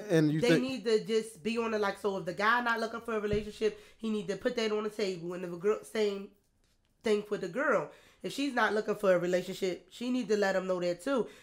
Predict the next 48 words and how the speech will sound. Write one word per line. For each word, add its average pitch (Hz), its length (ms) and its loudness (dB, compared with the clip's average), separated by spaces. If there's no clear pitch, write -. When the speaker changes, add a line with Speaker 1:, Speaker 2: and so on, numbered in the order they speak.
Speaker 2:
They 214 160 6
need 226 200 -2
to 196 120 2
know 202 400 2
what's, 190 380 -2
what's 202 280 -4
the 180 120 -6
do's 175 360 -6
and 165 140 -6
don'ts, 196 400 -6
pretty 151 240 -12
much. - 460 -14
Speaker 1:
Well, 156 80 4
I'm 165 80 4
saying, 156 220 4
should 143 160 -2
they 147 80 2
come 160 160 2
out 143 40 6
with 135 100 2
their 135 100 2
own 180 260 6
do's 185 220 0
or 185 60 4
don'ts? 190 360 -2
Speaker 2:
Yeah. 302 220 -2
Speaker 1:
And, 160 100 6
but 160 120 10
what, 208 280 10
but 175 120 10
what 208 140 8
do 220 60 4
you 220 100 4
think 196 200 6
should 180 200 4
be 170 140 2
general 170 400 4
all 165 200 8
around 160 340 2
board? 175 260 4
'Cause 156 160 -4
you 269 80 6
know 285 100 12
how 196 100 12
sometimes 196 480 6
women 196 320 10
be 170 100 6
like, 156 340 6